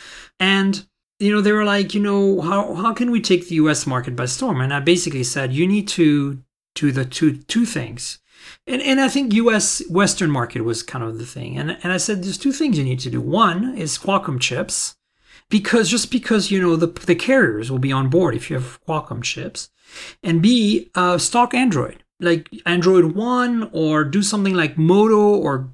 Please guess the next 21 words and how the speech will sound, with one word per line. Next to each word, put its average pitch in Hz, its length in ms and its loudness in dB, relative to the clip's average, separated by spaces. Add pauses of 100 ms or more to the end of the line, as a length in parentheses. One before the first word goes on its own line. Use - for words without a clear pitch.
(140)
Google 202 380 4
with 156 160 6
a 131 40 -4
Pixel, 185 680 0
or 139 220 -4
OnePlus 180 640 0
with 139 140 -4
Oxygen 160 500 -4
O 165 140 -2
S, 156 320 -4 (480)
something 254 480 2
that's 208 240 0
very 156 440 2
streamlined 147 680 -2
and 127 100 -2
straightforward, 127 880 -4 (520)
not, 175 520 2
does 185 180 0
not 190 240 2
feel 170 340 6
like 139 460 -2